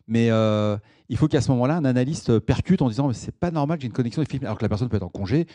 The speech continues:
et être partie aux Philippines. Et tous ces événements anormaux, mais qui sont faits, par exemple, on a eu des, euh, des cas, euh, qui étaient assez intéressants. On avait une connexion une fois par jour sur un compte.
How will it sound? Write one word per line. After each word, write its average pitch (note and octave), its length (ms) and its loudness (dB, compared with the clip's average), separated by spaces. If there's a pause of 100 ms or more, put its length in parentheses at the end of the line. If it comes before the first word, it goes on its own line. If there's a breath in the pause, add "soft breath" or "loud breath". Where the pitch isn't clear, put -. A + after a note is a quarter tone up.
(140 loud breath)
et - 60 -8
être G2+ 100 -8
partie - 220 -2
aux C#3 60 2
Philippines. A#2+ 440 -4 (640 soft breath)
Et A2 300 -2 (120)
tous F#3+ 100 4
ces D3+ 340 0
événements C#3+ 600 0 (120)
anormaux, A#2+ 520 2
mais B2+ 100 0
qui - 140 -12
sont A#2+ 200 -6
faits, C3+ 300 0 (400 soft breath)
par A#2 100 -4
exemple, A#2+ 260 -4
on A#2 120 -2
a B2 120 4
eu C3 140 4
des, A2+ 360 0
euh, G#2+ 220 -2
des G#2 220 -10
cas, D3 400 0
euh, A2 220 2
qui A#2 120 -8
étaient A#2 100 -4
assez A2+ 160 -2
intéressants. C3+ 540 -2 (400 loud breath)
On A#2 80 -2
avait A#2 260 0 (120)
une G3+ 140 -2
connexion D3+ 640 -2 (120)
une E3 120 -4
fois D#3 160 -4
par B2+ 160 -4
jour G2+ 300 -12 (680)
sur A#2 200 -4
un A#2+ 80 -2
compte. - 360 -12